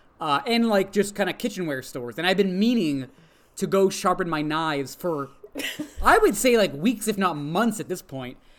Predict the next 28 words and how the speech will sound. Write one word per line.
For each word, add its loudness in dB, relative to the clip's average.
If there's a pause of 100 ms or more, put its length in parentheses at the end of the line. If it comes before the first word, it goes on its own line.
(220)
And 2
it 0
would 2
be 2
very 2
nice 2
if -4
there -2
was -2
a -4
cart 0
that -6
came -2
by 0
my 2
building -2
and -6
I -6
just, -10
like, -6
give -4
'em 0
my -2
knives 0
and -4
they -4
sharpen -4
up. -8